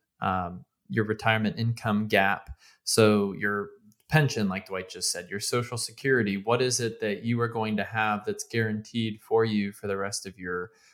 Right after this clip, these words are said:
life? If you just have a, uh, portfolio that you're planning to, that you have invested in the stock market that you're planning to just, uh, diminish over the course of your life, may not be the best plan. Um, if you're planning on that running out,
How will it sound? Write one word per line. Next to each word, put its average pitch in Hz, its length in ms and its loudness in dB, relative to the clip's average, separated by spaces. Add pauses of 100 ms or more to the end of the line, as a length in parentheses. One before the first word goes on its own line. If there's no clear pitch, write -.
(180)
life? 87 400 2
If 107 140 -6
you 127 120 4
just 127 280 0
have 110 440 2 (120)
a, 104 520 0
uh, - 140 -2 (140)
portfolio 127 640 -2
that 117 160 -2
you're 117 300 -2 (340)
planning 120 320 4
to, 110 520 -2
that 113 100 -4
you 117 100 0
have 117 160 2
invested 110 420 -2
in 104 80 2
the 101 60 -2
stock 113 460 0
market 113 320 -2
that 98 80 -8
you're 110 240 -4
planning 110 400 -2
to 110 180 -4
just, - 400 -4 (240)
uh, 92 180 -4
diminish 113 560 0
over 117 200 0
the 110 100 -4
course 117 320 -2
of 110 140 -4
your 107 100 -2
life, 139 320 0 (580)
may 190 140 4
not 139 220 6
be 110 80 4
the 104 100 -2
best 95 340 -4
plan. 104 540 0
Um, 101 140 -2
if 104 160 -8
you're 107 260 2 (220)
planning 113 340 4
on 104 140 4
that 98 240 -2
running 101 360 -2
out, 101 340 0